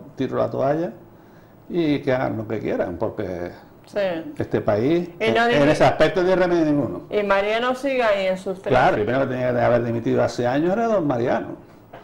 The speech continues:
Speaker 1: Pero, porque, vamos, todo apunta a muchas cosas.
Speaker 2: Y la postura de Ciudadanos también que le dio el, el sí, ¿no?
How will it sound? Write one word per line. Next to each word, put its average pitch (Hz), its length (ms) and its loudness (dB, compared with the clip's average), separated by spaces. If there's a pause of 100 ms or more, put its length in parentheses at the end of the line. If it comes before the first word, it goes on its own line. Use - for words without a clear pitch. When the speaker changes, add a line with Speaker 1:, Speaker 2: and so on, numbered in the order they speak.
(240)
Speaker 1:
Pero, 131 880 2
porque, - 320 -6 (500)
vamos, 110 340 -4 (600)
todo 110 240 2
apunta 131 720 0
a 110 40 -2
muchas 107 260 -4
cosas. 92 580 -4 (380)
Speaker 2:
Y 208 100 -2
la 196 160 4
postura 226 400 0
de 233 80 0
Ciudadanos 240 580 0
también 233 400 -4
que 214 140 -2
le 190 160 2
dio 180 300 0
el, 170 360 -2 (140)
el 170 200 -4
sí, 240 260 -8
¿no? 233 180 -6